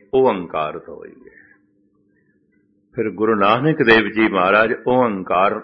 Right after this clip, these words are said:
ਨਾਲ ਏਕਾ ਲਾਉਂਦੇ ਨੇ, ਇੱਕ ਓੰਕਾਰ, ਇਹੀ ਇੱਕ ਧੁਨ ਹੈ। ਕਿਹੜੀ? ਓੰਕਾਰ।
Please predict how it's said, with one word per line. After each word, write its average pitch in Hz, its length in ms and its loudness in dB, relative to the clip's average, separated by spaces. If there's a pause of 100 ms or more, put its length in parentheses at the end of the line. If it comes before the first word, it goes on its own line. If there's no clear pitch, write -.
ਨਾਲ 98 340 -2 (100)
ਏਕਾ 143 300 2
ਲਾਉਂਦੇ 95 360 -2
ਨੇ, 107 80 -4 (120)
ਇੱਕ 160 340 -2
ਓੰਕਾਰ, 101 880 0 (600)
ਇਹੀ 151 480 4
ਇੱਕ 110 140 0
ਧੁਨ 90 300 -6
ਹੈ। 90 240 -2
ਕਿਹੜੀ? 120 600 2
ਓੰਕਾਰ। 80 800 -4